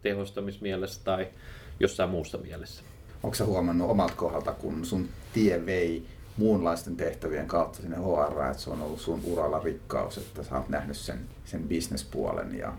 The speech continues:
Speaker 2: näin, että sä et ole koko uraa siten H R:ssä?
Speaker 1: No mä luulen, että no se on sen takia mä oon H R:ssä itse asiassa, koska mut on ihan niinku rekrytty aikoinaan sillä, sillä ajatuksella, että on joku, jolla on niinku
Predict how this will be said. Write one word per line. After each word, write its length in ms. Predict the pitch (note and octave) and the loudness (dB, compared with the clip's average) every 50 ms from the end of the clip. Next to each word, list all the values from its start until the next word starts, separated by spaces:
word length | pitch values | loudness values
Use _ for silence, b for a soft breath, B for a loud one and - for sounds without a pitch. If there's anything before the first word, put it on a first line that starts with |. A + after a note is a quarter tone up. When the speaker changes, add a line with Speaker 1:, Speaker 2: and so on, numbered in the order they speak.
| - - | -6 -4
Speaker 2:
näin, 260 | - G#1 A1+ A#1+ B1 | -4 -2 0 0 -2
että 120 | - - | -2 0
sä 80 | - - | -2 -2
et 100 | - - | -2 -2
ole 80 | D#2+ - | -4 0
koko 240 | - - - - D#2 | 0 0 2 2 2
uraa 380 | - G2+ F#2 E2 D#2 D2 B1+ C2 | 2 2 2 2 4 4 2 2
siten 380 | C2 - - C2+ C#2 C#2+ - | -2 -4 -6 -4 -4 -4 -4
H 240 | - D#2+ C2+ C2+ C#2+ | -4 -4 -4 -4 -4
R:ssä? 380 | C#2+ - - - - - - - | -6 -8 -10 -10 -12 -12 -4 4
Speaker 1:
No 120 | - A#2 B2+ | 6 8 8
mä 100 | C3+ C#3 | 8 6
luulen, 360 | C#3+ C3+ C3 B2 B2 A2+ A2+ | 4 4 4 4 2 0 -2
että 160 | A2 - A2 | -6 -4 -2
no 120 | A#2+ A#2+ A2 | -2 0 0
se 140 | A#2 B2 | 0 0
on 100 | A2+ G#2+ | -2 0
sen 200 | G2+ A2+ G#2 F#2+ | 0 -2 -2 -2
takia 260 | G2 G2 F#2+ - F#2+ F2+ | -2 -6 -4 -4 -4 -2
mä 160 | F#2 F#2+ F#2+ | 0 0 0
oon 240 | F#2+ F2 D#2 D2 - | 0 0 -2 -4 -6
H 280 | - D2 D2 C#2+ - | -6 -4 -4 -4 -6
R:ssä 200 | - - - - | -8 -8 -6 -6
itse 200 | D#2+ - - - | -6 -4 -2 -2
asiassa, 180 | D#2+ - - - | -2 -2 -2 -2
koska 240 | E2+ E2 - - D#2 | -4 -2 -2 -2 -2
mut 260 | E2 D#2+ D2+ - - | -2 -2 0 2 2
on 100 | D#2 D#2 | 4 4
ihan 180 | D#2 D#2+ D#2+ | 4 2 0
niinku 200 | D2+ D2+ D2+ D#2+ | 0 0 -2 0
rekrytty 500 | D2+ D#2 D2+ - - D#2 - - - E2 | 0 0 0 0 -2 -8 -2 0 0 0
aikoinaan 460 | D#2+ D#2+ D#2+ - C#2+ C2 D#2 D#2 D#2 D#2 | 2 0 0 0 -2 -2 -2 -2 -2 -2
sillä, 400 | - E2+ E2 D#2 D#2+ D#2 D#2 - - - | -2 -2 0 0 0 0 0 -4 -6 2
sillä 320 | F#2 G2+ F#2 D#2 D2+ D2+ | 4 4 4 4 2 -2
ajatuksella, 720 | E2+ F2 F2 E2 - - - - - - - D2+ D2 D#2 | -6 -6 -6 -2 -2 -2 -2 -2 -4 -4 -4 -4 -2 -2
että 180 | E2 - - E2 | -4 0 0 2
on 120 | D2+ D#2 | 2 4
joku, 220 | D#2+ D#2 D2+ - D#2 | 4 4 6 6 6
jolla 260 | D#2 D2+ D2+ D2+ D2+ | 6 6 4 2 2
on 100 | D2+ D#2+ | 0 -2
niinku 240 | D#2+ D#2 - D#2 | -2 -2 -2 -4